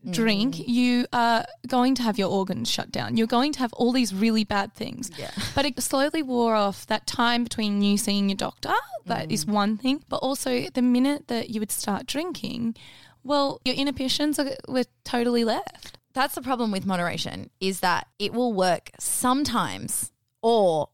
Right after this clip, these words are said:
Speaker 1: for a little while. And then that leads you into this false sense of thinking that you can do it.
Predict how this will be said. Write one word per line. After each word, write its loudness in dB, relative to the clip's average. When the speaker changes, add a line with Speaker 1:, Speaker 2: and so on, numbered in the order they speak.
Speaker 1:
for -2
a 2
little -2
while. -4
And 4
then 2
that 0
leads -2
you -2
into -2
this -2
false -2
sense -4
of -6
thinking -4
that -8
you -6
can -4
do 2
it. -4